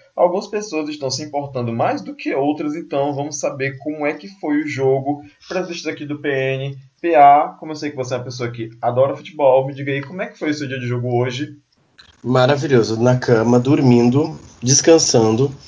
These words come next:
Speaker 2: Pois eu tive dispensa do horário, no horário de trabalho pra vir pra casa, eu moro a quinze minutos. Vim pra cá, deitei, dormi, ronquei. E depois me acordei bem belo quando já estava terminando e só fal-, já tava terminando o jogo. Já tava sabendo até do, "Olha,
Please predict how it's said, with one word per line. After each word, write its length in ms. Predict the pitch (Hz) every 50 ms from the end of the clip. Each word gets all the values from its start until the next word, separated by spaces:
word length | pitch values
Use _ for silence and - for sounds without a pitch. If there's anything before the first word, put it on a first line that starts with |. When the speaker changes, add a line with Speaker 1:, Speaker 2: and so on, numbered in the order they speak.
| - - _ _ -
Speaker 2:
Pois 200 | - 120 120 117
eu 100 | 123 123
tive 300 | 123 123 120 120 127 123
dispensa 680 | 120 117 120 113 110 113 123 123 - 131 123 123 127 135
do 100 | 117 117
horário, 300 | 117 117 117 113 110 107
no 100 | 113 117
horário 240 | 113 113 113 110 107
de 60 | 107 107
trabalho 460 | - 117 117 101 107 101 104 110 113
pra 140 | - 117 104
vir 80 | 107
pra 160 | 110 - 113 110
casa, 340 | - - 110 113 117 -
eu 60 | 147 131
moro 180 | 120 107 107
a 40 | 107
quinze 280 | - - 117 110 107 117
minutos. 560 | 117 110 107 107 110 123 127 160 156 - - - - - - - - - 143 131
Vim 240 | 123 120 127 135 139
pra 160 | 139 131 127
cá, 320 | 127 - 135 127 135 143 151
deitei, 460 | 147 139 139 143 135 131 127 120 123
dormi, 400 | 120 135 139 131 120 117 120 120
ronquei. 640 | 110 117 127 151 175 170 - 131 113 117 131 156 - - - _ _ _ _ _ _ _ _ -
E 40 | 151
depois 160 | 147 147 160
me 80 | 170 170
acordei 300 | 165 175 170 151 160 156
bem 180 | 156 170 180
belo 280 | 156 147 147 143 147 147
quando 200 | 147 151 143 139
já 160 | 131 147 147
estava 380 | 139 135 - 151 143 131 143 131
terminando 480 | 131 143 135 139 131 127 120 120 123
e 60 | 127
só 320 | 127 - 135 131 127 127 127
fal-, 280 | 127 - 127 127 127 123 - -
já 120 | 123 131
tava 200 | 127 131 127 127
terminando 320 | 127 127 127 127 123 123 127
o 40 |
jogo. 360 | 123 120 104 82 82 87 - - _
Já 100 | - -
tava 160 | - 120 113
sabendo 340 | 127 - 120 107 113 123 123
até 120 | 123 127 127
do, 200 | 139 139 127 131 - _ _ - - _ _ _ _ _ _ _ _ _
"Olha, 480 | - 175 226 269 262 220 170 139 127